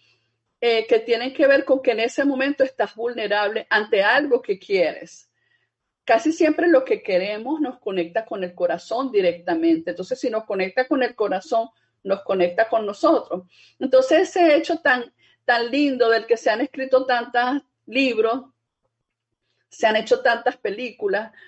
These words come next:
nos pone en un punto vulnerable, bonito, ¿no?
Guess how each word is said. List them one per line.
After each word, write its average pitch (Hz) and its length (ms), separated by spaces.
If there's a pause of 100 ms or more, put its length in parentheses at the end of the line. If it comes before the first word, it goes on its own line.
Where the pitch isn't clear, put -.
nos 240 300
pone 254 580
en 226 200
un 220 200
punto 247 420
vulnerable, 196 920 (160)
bonito, 202 760
¿no? - 340